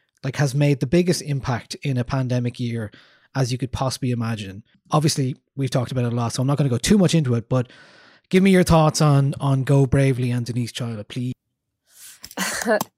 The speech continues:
Speaker 2: So she, wow, when you, whe-, when there's an artist that has this much hype around them and this much buzz, sometimes I get a little worried,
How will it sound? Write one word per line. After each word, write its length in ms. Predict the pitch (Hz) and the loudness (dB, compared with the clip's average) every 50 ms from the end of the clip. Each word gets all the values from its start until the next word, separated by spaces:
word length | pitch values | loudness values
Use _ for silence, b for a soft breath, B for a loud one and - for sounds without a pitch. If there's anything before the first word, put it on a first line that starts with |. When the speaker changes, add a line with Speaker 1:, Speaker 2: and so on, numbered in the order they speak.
| _ - | _ -8
Speaker 2:
So 640 | - - - - 240 226 220 202 190 180 180 175 - | -8 -6 -2 2 2 4 6 6 6 4 2 0 -2
she, 760 | 185 - - - 226 220 220 220 220 208 208 196 - 180 175 - _ B B B B B B _ - | -4 -4 -4 -4 -4 -4 -4 -4 -4 -2 -2 -4 -4 -6 -8 -12 _ B B B B B B _ -2
wow, 380 | 170 165 170 165 160 180 190 - | 0 0 2 2 0 0 -2 0
when 240 | 226 226 214 214 | 2 2 2 2
you, 100 | 214 202 | 2 0
whe-, 160 | 226 233 - - | 0 0 0 0
when 360 | 226 208 247 247 254 254 247 | 0 0 0 2 0 0 2
there's 280 | 262 254 262 262 - - - - | 2 4 4 2 0 -4 -4 -4
an 140 | 220 220 196 | -4 -2 0
artist 560 | - 208 202 202 208 190 208 190 185 - - | 0 0 0 0 0 -2 -2 -2 -2 -2 -2
that 120 | 208 196 185 | -2 -2 -2
has 540 | - 202 190 190 190 190 190 196 - - b b b b b b _ - | -2 -2 -2 -2 -2 -4 -4 -6 -8 -8 b b b b b b _ -2
this 280 | 214 208 - - - 196 | -2 0 0 -2 -4 -2
much 480 | 202 190 190 180 - - - - - _ _ _ _ | 0 0 0 0 -4 -8 -10 -10 -12 _ _ _ _
hype 380 | - - 240 233 240 240 - - | -2 2 2 2 2 2 0 -2
around 400 | 233 220 220 220 220 220 214 214 | 0 0 0 0 0 0 -2 -4
them 120 | 214 208 | -4 -4
and 140 | 202 196 190 | -4 -4 -2
this 160 | 202 190 - | -4 -4 -4
much 220 | 202 185 - - _ | -6 -6 -8 -6 _
buzz, 400 | 208 202 196 196 190 180 - b b b b b | 0 2 2 2 0 -2 -6 b b b b b
sometimes 640 | - - 262 220 220 208 - 254 240 240 233 214 - - | -2 0 0 0 0 -2 -2 -2 -2 -2 -2 -4 -4 -4
I 80 | 214 | -4
get 200 | 190 214 202 185 | -2 -2 -2 0
a 40 | 202 | 0
little 280 | 196 196 190 190 190 180 | 0 0 0 -2 -2 -2
worried, 520 | 190 190 190 185 185 185 185 180 175 | 0 0 0 0 -2 -4 -4 -6 -6